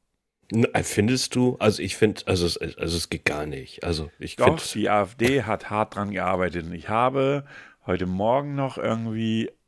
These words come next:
Speaker 2: ein A-R-D-Interview mit, mit, mit, äh, der Ollen von Storch gesehen, die ja immer noch die Sonne verklagen will.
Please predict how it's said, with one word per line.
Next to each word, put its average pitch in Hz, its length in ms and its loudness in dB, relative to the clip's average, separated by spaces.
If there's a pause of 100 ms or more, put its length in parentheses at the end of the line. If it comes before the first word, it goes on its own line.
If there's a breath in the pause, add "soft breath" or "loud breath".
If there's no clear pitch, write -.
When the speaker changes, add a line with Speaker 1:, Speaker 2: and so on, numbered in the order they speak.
(140)
Speaker 2:
ein 101 140 -12
A-R-D-Interview 113 1200 0
mit, 92 540 -8 (100)
mit, 98 220 -12
mit, 90 340 -6
äh, 87 400 2 (640 loud breath)
der 98 180 4
Ollen 104 280 2
von 92 200 0
Storch 110 440 0
gesehen, 85 480 -4 (1000)
die 85 180 0
ja 82 480 2
immer 104 220 2
noch 85 140 -4
die 98 120 -6
Sonne 82 280 -2
verklagen 76 520 -6
will. 123 240 0